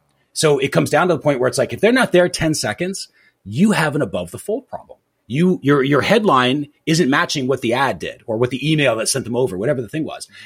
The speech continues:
And you know that. You don't have to worry about the below the fold stuff because the top part is what's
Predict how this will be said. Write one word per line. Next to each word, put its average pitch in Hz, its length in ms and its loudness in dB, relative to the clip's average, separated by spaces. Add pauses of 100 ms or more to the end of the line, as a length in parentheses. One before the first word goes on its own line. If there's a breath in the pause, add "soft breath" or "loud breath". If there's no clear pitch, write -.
And 165 220 0
you 175 160 4
know 185 340 4
that. 131 200 2
You 190 80 2
don't 226 60 4
have - 60 -2
to 190 60 6
worry 214 200 2
about 190 180 2
the 127 60 -8
below 113 180 -2
the 107 120 -4
fold 196 220 0
stuff 127 320 -6
because 143 280 -4
the 147 80 -6
top - 300 -6
part 117 200 -4
is 95 80 -10
what's - 260 -8